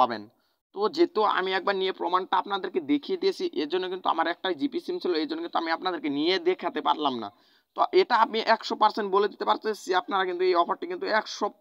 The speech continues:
পার্সেন্ট পেয়ে যাবেন। যদি না পান, আপনি কমেন্টে বলে দিতে পারেন যে, "ভাই, আমি পাইনি।" তো আপনার জন্য ডেসক্রিপশন বক্সে আরও কিছু মূল্যবান ভিডিও লিংক দেওয়া থাকবে,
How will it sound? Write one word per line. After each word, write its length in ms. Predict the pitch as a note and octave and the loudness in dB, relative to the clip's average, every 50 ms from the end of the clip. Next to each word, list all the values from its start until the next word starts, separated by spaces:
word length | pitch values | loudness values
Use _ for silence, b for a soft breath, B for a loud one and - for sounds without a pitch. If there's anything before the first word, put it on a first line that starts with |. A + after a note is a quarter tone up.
| _ _ - - | _ _ -2 2
পার্সেন্ট 440 | E3 E3 E3+ - - - G3 F#3+ F#3 - | 2 2 2 0 -2 -4 -4 -4 -2 0
পেয়ে 180 | G3 G3+ F#3+ F#3 - | 2 2 2 2 2
যাবেন। 200 | F3+ F3 E3+ F3 E3+ D#3 D3+ | 2 2 2 2 -2 0 -2
যদি 140 | - - F3 D#3+ D#3+ | -4 -2 -2 2 4
না 80 | E3+ F#3 - - | 4 4 4 2
পান, 120 | E3+ E3 - - D3 | 0 0 2 0 -2
আপনি 160 | - - F3+ F3 - - | -2 -2 -4 -8 -6 -4
কমেন্টে 320 | F3 F3 F3+ F3 F3 - E3+ D#3 | -4 -2 -2 -2 -2 -2 -2 0
বলে 120 | E3+ F3 F3+ | 2 2 0
দিতে 120 | F#3+ - - F#3 | 0 -2 -2 -2
পারেন 140 | F3+ E3+ E3 | -2 -2 -2
যে, 80 | D#3+ E3 | -2 0
"ভাই, 160 | D#3+ E3 E3 E3 D#3+ | 2 2 2 2 0
আমি 80 | E3 - _ - | -2 -4 _ -2
পাইনি।" 320 | D#3 D3 D3+ D3 C#3+ C3 A2 b b b b b b b - | 0 0 0 0 0 -2 -4 b b b b b b b -2
তো 80 | G#3 E3+ - | 0 0 2
আপনার 200 | - A3 A3 F#3+ G#3 | 2 0 0 0 0
জন্য 140 | A3 G3 G3+ F3+ D#3 C3 | -2 -2 -4 -6 -8 -10
ডেসক্রিপশন 500 | F3+ C#3 - - G#3 F#3+ - - G3+ G3+ F#3+ | -10 -8 -6 -6 -6 -4 -4 -4 -4 -4 -4
বক্সে 220 | G3 F#3+ - - - - D3+ | -4 -6 -6 -4 -2 0 0
আরও 120 | F3 F#3 F3+ - | 0 0 -2 -6
কিছু 140 | F3+ - F#3 E3+ D#3 D#3 | -8 -10 -8 -8 -6 -4
মূল্যবান 400 | E3 F3+ F#3+ G3+ F#3+ F#3 F#3 F#3 E3+ | -2 -2 -2 -2 0 -2 -2 -4 -4
ভিডিও 200 | F3+ F3 F3+ G3 F#3 D#3+ C#3+ | -6 -2 0 0 0 2 0
লিংক 140 | C#3 D#3 D#3+ D#3 | 0 -2 0 0
দেওয়া 140 | E3+ F3 F#3 | 0 0 0
থাকবে, 160 | F3+ E3 | -2 -4